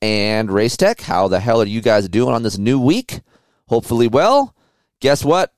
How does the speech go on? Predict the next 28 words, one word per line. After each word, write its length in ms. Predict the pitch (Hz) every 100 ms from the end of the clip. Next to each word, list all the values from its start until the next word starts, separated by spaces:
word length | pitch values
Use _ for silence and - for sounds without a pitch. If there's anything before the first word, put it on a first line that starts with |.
| -
Rocky 320 | 127 131 139
Mountain 260 | 131 131 127
A 40 |
T 140 | 131 131
V 160 | 131
M 80 | 127
C 180 | - 131
dot 300 | 104 123 -
com 220 | 131 120
is 220 | 117 98
the 260 | 110 160 160
trusted 440 | - 139 139 135
online 380 | - 123 120 113
source 260 | - 117 117
for 120 | 95
parts, 380 | 131 156 - -
accessories, 600 | - 131 131 151 175 180
gear 240 | 101 95
for 120 | 95
dirt 160 | 95 117
bikes, 240 | 156 214
side-by-sides, 960 | - 95 95 107 113 139 170 240 320 -
A 120 | 107
T 160 | - 139
Vs, 260 | 147 180
or 120 | 160 175
street 240 | - 214
bikes. 400 | 190 185 - -